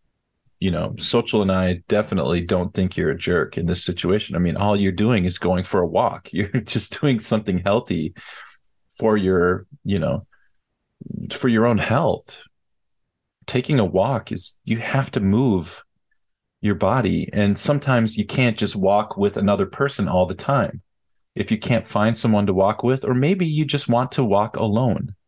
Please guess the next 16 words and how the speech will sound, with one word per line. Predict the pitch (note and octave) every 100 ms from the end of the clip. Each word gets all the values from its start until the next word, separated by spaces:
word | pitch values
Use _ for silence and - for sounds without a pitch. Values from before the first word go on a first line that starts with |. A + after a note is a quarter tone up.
| _ _ _ _ _ _
People | - B2+ A2+
walk | G#2 G#2+ A2
alone, | G#2 G#2 A2 A2
run | G2+ G#2+
alone, | A2 G#2+ G#2 G#2+
jog | G#2+ F#2+ G2 G#2+
alone, | A2 G#2 G#2 G2+ A2 A2 _ _ _ -
because | G2+ - - G2+ G2+ G2+ - - _ _ _ _ -
it's | G2+ -
like | G#2+ G2 -
a | G#2+
form | - G#2+ G#2+ G#2+
of | F#2+
meditation | G2 F#2 F#2+ - B2 B2+ F2+ E2+
for | -
them. | E2 - -